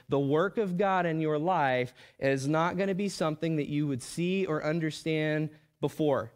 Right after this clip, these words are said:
it starts to work. Like, his work in your life is nothing but sheer grace.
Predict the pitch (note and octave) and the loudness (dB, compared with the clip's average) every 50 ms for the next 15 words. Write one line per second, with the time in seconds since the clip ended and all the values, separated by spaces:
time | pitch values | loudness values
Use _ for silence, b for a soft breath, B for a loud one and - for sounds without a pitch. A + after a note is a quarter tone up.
0 | _ _ - C#3+ C#3 B2+ - - - D3 C3+ - - - D3 C3 B2+ A#2 G#2+ - | _ _ -2 -2 -2 -2 -4 0 0 0 0 0 -2 -4 0 0 0 0 -2 -4
1 | _ _ _ _ _ _ _ _ _ _ _ _ _ _ _ _ _ _ _ _ | _ _ _ _ _ _ _ _ _ _ _ _ _ _ _ _ _ _ _ _
2 | _ - - C#3+ C#3+ - B B B - D#3 F3 E3+ E3+ D#3+ D#3+ D3+ D#3+ F#3 G3+ | _ -2 0 0 0 0 B B B -2 0 0 0 0 0 -2 0 0 0 2
3 | G#3+ G#3+ G#3 G#3+ F#3 F3 D#3+ D3 D3 C#3+ C#3+ C3+ C3 C3 C3+ C3+ - - D#3 D3 | 0 0 -2 -2 0 0 0 0 0 0 2 2 2 0 -2 -4 -4 -2 -2 -2
4 | C3 C#3 D3 D3+ E3+ E3+ E3 E3 - G3 G3 F3 D#3+ D3+ - - - - - - | 0 0 0 0 2 0 0 0 -2 -2 0 0 -2 -2 -4 -6 -10 -8 -8 -8
5 | - - F3 F3 F3 F3 D3+ A#2+ C#3+ C#3+ C3+ D3 D3 D3 B2 A2 - - - - | -4 -2 0 0 0 0 -2 -2 -2 -2 0 0 2 0 0 -2 -6 -12 -16 -16
6 | - - - - | -18 -18 -20 -20